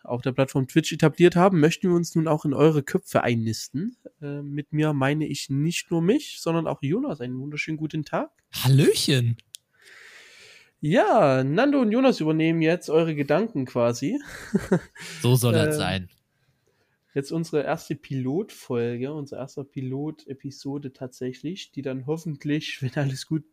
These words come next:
Speaker 1: äh, läuft, auf Pod-, äh, Podify, Alter. Auf
Speaker 2: Auf
Speaker 1: Spotify.
Speaker 2: Podi-, das, das gute alte Podify, ey.
Speaker 1: Auf Spotify <laughs> und, und, äh, ziemlich anderen, äh, Podcast-Anbietern verfügbar sein sollte. Und ja,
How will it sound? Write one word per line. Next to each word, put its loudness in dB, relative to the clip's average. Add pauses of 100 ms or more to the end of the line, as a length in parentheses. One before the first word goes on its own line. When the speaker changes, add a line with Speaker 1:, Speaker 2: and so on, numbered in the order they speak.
(200)
Speaker 1:
äh, 2
läuft, 0
auf -8 (220)
Pod-, 2
äh, 0 (100)
Podify, 0
Alter. -6 (480)
Auf -2
Speaker 2:
Auf -12
Speaker 1:
Spotify. 2
Speaker 2:
Podi-, 6
das, 2
das 2
gute 2
alte 6
Podify, 2
ey. 0 (420)
Speaker 1:
Auf 2
Spotify 6
<laughs> 2
und, 6
und, 6
äh, 6
ziemlich 2
anderen, 4
äh, 2
Podcast-Anbietern -4
verfügbar -4
sein 0
sollte. 4 (1080)
Und 0
ja, 2